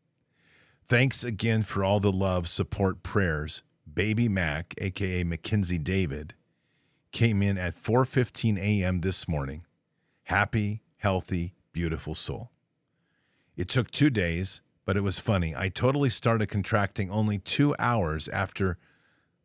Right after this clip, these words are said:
the Bards Nation prayer the other night. Love being part of the Bards family. So glad baby is here safely and daddy is now home with us for several days. So grateful.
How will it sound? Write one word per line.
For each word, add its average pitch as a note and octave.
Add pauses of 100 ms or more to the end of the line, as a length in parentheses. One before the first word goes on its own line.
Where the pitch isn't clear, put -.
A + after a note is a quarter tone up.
(400)
the -
Bards G2+
Nation G2
prayer F#2+
the E2
other E2+
night. D#2+ (800)
Love G#2
being G#2
part F#2
of F2+
the F2
Bards E2
family. D2+ (880)
So A#2
glad G#2+
baby G2+
is F#2+
here G2+
safely G#2
and F#2
daddy G2
is E2+
now F#2
home G2+
with F#2
us G#2
for F2+
several G#2+
days. F2+
So -
grateful. D#2